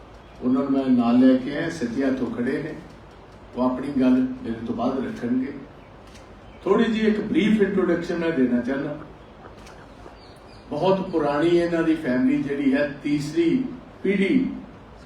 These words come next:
ਸਾਡੀ ਪਾਰਟੀ ਨਾਲ ਜੁੜੀ। ਸਾਰਿਆਂ ਨੂੰ ਪਹਿਲੇ ਤੇ ਇਹਨਾਂ ਦੇ forefather ਜਿਹੜੇ ਸੀ, ਇਹਨਾਂ ਦੇ ਗ੍ਰੇਟ ਗ੍ਰੈਂਡਫਾਦਰ,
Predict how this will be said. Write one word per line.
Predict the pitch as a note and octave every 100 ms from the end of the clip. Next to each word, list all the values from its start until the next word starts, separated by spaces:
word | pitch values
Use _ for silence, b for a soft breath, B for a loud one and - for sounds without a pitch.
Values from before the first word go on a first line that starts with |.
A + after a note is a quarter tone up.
| - - -
ਸਾਡੀ | - C3+ B2+ C3+
ਪਾਰਟੀ | C3+ A#2 A#2 A2+
ਨਾਲ | A2
ਜੁੜੀ। | G#2 F2+ - - - - - - - - - - - - - - - - - - - - - - - - - - - -
ਸਾਰਿਆਂ | - - F#3 A3
ਨੂੰ | A3 A3
ਪਹਿਲੇ | G#3 G#3+ G#3+ G#3 G#3 G#3 G#3
ਤੇ | G3
ਇਹਨਾਂ | G3 G3+ G3
ਦੇ | F#3+
forefather | F#3 F#3 D#3+ F#3+ F#3+ E3+ C#3+ C3+ B2+
ਜਿਹੜੇ | A#2+ A2+ F2+
ਸੀ, | - - - - - - - - - C#3
ਇਹਨਾਂ | D3+ D3+
ਦੇ | C3 C3+ B2+ - - D3+
ਗ੍ਰੇਟ | E3+ G3+ G3 D#3
ਗ੍ਰੈਂਡਫਾਦਰ, | D3+ C#3 B2+ A#2 G#2